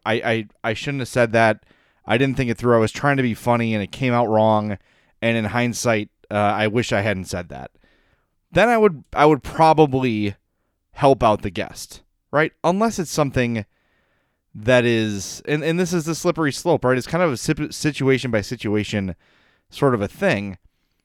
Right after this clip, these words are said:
If someone said, you know, like Bobby Hull said famously, "The Nazis had some good ideas," that's probably not something I would bail him out from,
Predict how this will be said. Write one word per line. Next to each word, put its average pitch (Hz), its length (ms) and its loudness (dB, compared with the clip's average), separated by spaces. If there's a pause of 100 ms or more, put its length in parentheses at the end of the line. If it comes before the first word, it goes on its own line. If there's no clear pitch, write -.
(480)
If 135 120 0
someone 165 440 0
said, 120 580 2 (560)
you 135 140 -8
know, 113 100 -2
like 98 380 -6 (160)
Bobby 104 220 -4
Hull 202 200 2
said 113 320 -4
famously, 110 540 -2
"The 110 240 -8
Nazis 139 400 -4
had 147 180 0
some 147 140 -6
good 135 100 2
ideas," 185 680 -4 (840)
that's - 360 -8
probably 247 640 2
not 208 220 4
something 180 280 -2
I 160 60 4
would 147 140 4
bail 127 260 6
him 123 120 0
out 101 180 0
from, 87 360 -12